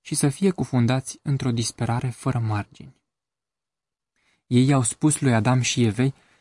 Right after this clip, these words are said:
că Dumnezeu nu-i constrânge să asculte, că El nu le-a luat puterea de a merge contrar voinței Lui, că ei erau ființe morale,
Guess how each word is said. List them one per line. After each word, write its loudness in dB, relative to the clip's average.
că 4
Dumnezeu 4
nu-i 4
constrânge 2
să -4
asculte, -6
că 2
El 6
nu 6
le-a 6
luat 4
puterea 2
de 2
a 4
merge 2
contrar -2
voinței -2
Lui, -2
că -2
ei 4
erau 2
ființe -2
morale, 0